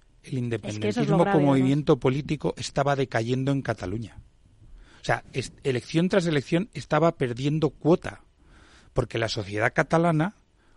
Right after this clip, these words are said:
Speaker 1: convivía con la realidad política de nuestra Constitución.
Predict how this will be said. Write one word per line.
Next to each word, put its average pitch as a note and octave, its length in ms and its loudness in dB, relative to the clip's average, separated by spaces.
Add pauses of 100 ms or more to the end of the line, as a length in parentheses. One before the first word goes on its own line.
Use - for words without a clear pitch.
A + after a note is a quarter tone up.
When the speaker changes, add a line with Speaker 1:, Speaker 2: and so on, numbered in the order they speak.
(140)
Speaker 1:
convivía A#2+ 680 2
con A2 240 -2
la G2+ 80 -2
realidad G2 440 -2
política D3+ 560 -2
de D#3 60 2
nuestra B2+ 280 -2
Constitución. A#2+ 720 -8